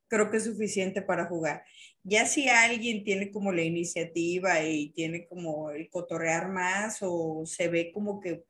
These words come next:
cotorrea más, pues sí me atrevo como a cotorrear o echarles carrilla en el juego o así. Pero creo que mis primeras veces siempre son observar y, y, pues, adaptarte a, a lo que hay.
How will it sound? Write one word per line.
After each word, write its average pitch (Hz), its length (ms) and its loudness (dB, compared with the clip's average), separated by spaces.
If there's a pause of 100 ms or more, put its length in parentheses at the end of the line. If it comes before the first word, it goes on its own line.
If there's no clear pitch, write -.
cotorrea 175 460 -2
más, 208 220 -2 (160)
pues 190 220 -2
sí 208 80 -2
me 202 160 2
atrevo 196 560 2
como 160 300 -2
a 151 120 -6
cotorrear 170 920 2 (320)
o 190 120 2
echarles 196 420 0
carrilla 185 380 2
en 190 80 -2
el 180 160 -4
juego 190 440 2
o 170 40 2
así. 196 320 -4 (500)
Pero 233 240 6
creo 262 160 0
que 285 100 2
mis 262 200 2
primeras 208 380 4
veces 240 340 0
siempre 226 360 0
son 214 600 0 (320)
observar 202 840 4
y, 165 500 0
y, 190 160 -10
pues, 202 260 -4
adaptarte 180 800 2
a, 180 80 4
a 180 180 -2
lo 170 180 -4
que 160 120 0
hay. 151 300 0